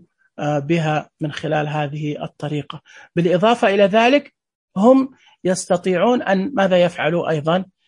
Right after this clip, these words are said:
يستطيعوا أن يرسموا بها. الآن في أجهزة جدًا قوية وجدًا حديثة بتدي مجموعة من الرسومات البارزة، ودك ثلاثي البعد، ودك ثنائي البعد، على كيفك.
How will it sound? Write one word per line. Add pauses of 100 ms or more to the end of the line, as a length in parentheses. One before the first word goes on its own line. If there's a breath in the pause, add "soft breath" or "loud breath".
(240)
يستطيعوا (200)
أن (460)
يرسموا
بها. (460)
الآن
في
أجهزة
جدًا
قوية
وجدًا
حديثة
بتدي (320)
مجموعة
من
الرسومات
البارزة،
ودك (320)
ثلاثي
البعد،
ودك
ثنائي
البعد، (260)
على
كيفك.